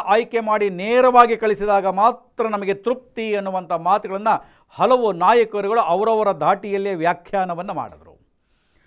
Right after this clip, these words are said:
ಒಬ್ಬ ಗ್ರಾಮಾಂತರ ಪ್ರದೇಶದ ಮುಖಂಡರೊಬ್ಬರು ಮಾತನಾಡ್ತಾ ಹೇಳಿದ್ರು,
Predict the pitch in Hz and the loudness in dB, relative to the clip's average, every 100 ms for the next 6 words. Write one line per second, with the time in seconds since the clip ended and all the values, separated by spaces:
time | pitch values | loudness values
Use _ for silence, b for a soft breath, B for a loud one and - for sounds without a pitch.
0 | _ _ _ _ _ _ 220 240 202 233 | _ _ _ _ _ _ -6 -2 4 4
1 | 277 302 302 277 254 254 233 254 233 254 | 4 0 -2 -2 2 0 0 -2 -2 -2
2 | 254 240 233 226 220 247 233 240 214 214 | 0 0 0 0 0 -2 -2 0 0 0
3 | 214 196 170 _ | 0 -2 -4 _